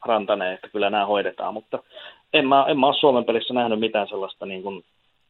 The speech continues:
ihmeellisyyttä, semmoista X-faktoria, mistä voisi sanoa tähän mennessä, että siinä on se tuleva mestari. Et totta kai nyt on vielä, jos kultaasti menee, niin tässä on vielä kolme peliä jäljellä ja sitä pystyy vielä niinku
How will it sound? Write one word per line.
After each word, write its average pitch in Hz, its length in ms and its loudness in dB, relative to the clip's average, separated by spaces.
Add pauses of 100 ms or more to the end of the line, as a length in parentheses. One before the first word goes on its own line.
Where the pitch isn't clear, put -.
(140)
ihmeellisyyttä, 98 720 -2
semmoista 101 440 0
X-faktoria, 95 640 -2
mistä - 260 -12
voisi 101 200 -6
sanoa 101 280 -2
tähän 107 240 4
mennessä, 95 400 -4
että - 180 -8
siinä 101 200 -2
on 92 60 -8
se - 60 -14
tuleva 98 280 0
mestari. 101 380 -6
Et 104 100 -6
totta 113 260 -2
kai 110 140 2
nyt 127 180 -4
on 135 80 2
vielä, 135 200 4 (560)
jos 131 100 -2
kultaasti 147 540 4
menee, 135 320 4
niin 123 140 -2
tässä 123 200 -2
on - 20 2
vielä 127 140 4
kolme 120 240 4
peliä 123 220 0
jäljellä 110 380 4
ja 101 80 -4
sitä - 160 -12
pystyy 110 360 -6
vielä 107 200 -2
niinku 101 260 -8